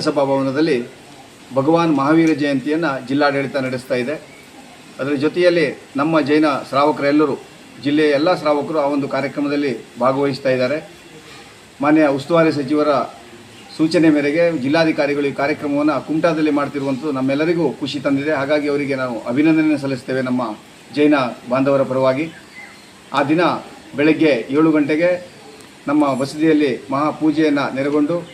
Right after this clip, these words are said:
ಪ್ರಸಂಗ ಸಾಗರ ಮಹಾರಾಜರಿಗೆ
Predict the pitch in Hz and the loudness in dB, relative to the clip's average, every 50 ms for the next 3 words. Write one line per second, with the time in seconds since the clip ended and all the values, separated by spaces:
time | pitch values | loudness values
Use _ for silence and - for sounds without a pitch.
0 | - - - - - - - - - - - - - - - - - - - - | -20 -20 -20 -20 -20 -20 -20 -20 -20 -20 -20 -20 -20 -20 -20 -20 -20 -20 -20 -20
1 | - - - - - - - - - - 143 143 170 165 170 160 165 160 151 156 | -20 -20 -20 -20 -20 -20 -20 -16 -10 -8 -4 -2 0 0 2 2 2 2 4 4
2 | 151 147 131 110 - - - 135 135 151 151 147 143 143 139 147 139 143 135 | 4 2 2 0 -2 -4 -2 -2 2 2 2 2 2 2 0 0 0 0 0